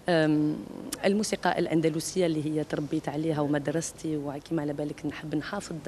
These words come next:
عليها كموروث جزائري، موسيقي جزائري. آه، وكما قلت هذا ما يمنعش أنه نقوم بمحاولات، وأنا المحاولة تاعي رايحة تكون بين الموسيقى الأندلسية، آه، شوية يعني فيها شوية روح، آه، شرقي وموسيقى الجاز.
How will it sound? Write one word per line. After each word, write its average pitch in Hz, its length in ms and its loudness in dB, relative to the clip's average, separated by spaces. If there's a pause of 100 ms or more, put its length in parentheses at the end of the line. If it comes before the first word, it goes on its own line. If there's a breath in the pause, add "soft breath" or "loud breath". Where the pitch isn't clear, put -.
(420 loud breath)
عليها 165 340 4
كموروث 185 840 4
جزائري، 156 640 2
موسيقي 156 360 0
جزائري. 147 540 0 (340 loud breath)
آه، 165 200 6
وكما 294 260 6
قلت - 260 2
هذا 185 140 4
ما 180 80 6
يمنعش 175 380 2
أنه 165 140 2
نقوم 165 360 0
بمحاولات، 156 720 0
وأنا 240 120 4
المحاولة 190 460 2
تاعي 156 260 -2
رايحة 175 240 -2
تكون 160 320 -2
بين 247 260 6
الموسيقى 185 400 -2
الأندلسية، 151 760 -2 (400 loud breath)
آه، 175 200 8
شوية 349 440 6
يعني 269 300 2
فيها 214 220 2
شوية 202 300 2
روح، 175 460 -2 (320 loud breath)
آه، 160 260 4
شرقي 185 720 4
وموسيقى 160 920 2
الجاز. 156 440 2